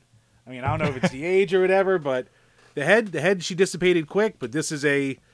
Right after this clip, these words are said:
Speaker 1: very dark amberish, you know, brownish ale right here. Um, I mean, it's almost, like, lighter at the top and heavier at the bottom. Like, the bottom is just, like,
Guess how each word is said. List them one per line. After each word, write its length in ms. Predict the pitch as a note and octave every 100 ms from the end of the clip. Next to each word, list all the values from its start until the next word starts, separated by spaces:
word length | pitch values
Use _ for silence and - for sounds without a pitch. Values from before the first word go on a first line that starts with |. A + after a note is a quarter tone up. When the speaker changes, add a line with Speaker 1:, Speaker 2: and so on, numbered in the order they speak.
| _ _ _ _ -
Speaker 1:
very 360 | B2 D3 D3+
dark 380 | C3+ C3+ C#3+ C#3+
amberish, 720 | C3+ C#3+ C#3+ D3+ D3+ D3 -
you 80 | B2
know, 220 | A#2 G#2
brownish 500 | G2 A#2 C#3 D3 C#3
ale 380 | C#3 C#3+ D3+ D3
right 220 | C#3+ D3
here. 360 | B2 D3 D3+ D3+ _ _ _
Um, 560 | G#2 G#2+ G2+ G2 F#2+ F2+ _ _ _ _ _ _
I 60 | B2
mean, 160 | B2+ C3+
it's 160 | D3+
almost, 300 | G#3 G3+ G3
like, 300 | E3+ D3+ B2+ _ _ _ _
lighter 380 | - B2 D#3 F#3
at 80 | F3
the 60 | D3+
top 260 | D3+ D#3+
and 100 | C3+
heavier 220 | A2 C#3+
at 60 | D3
the 60 | A#2
bottom. 320 | A#2+ C3 C3+
Like, 140 | A2
the 80 | G2+
bottom 240 | G2+ A2+
is 80 | A2
just, 160 | G#2 G2
like, 220 | F#2+ -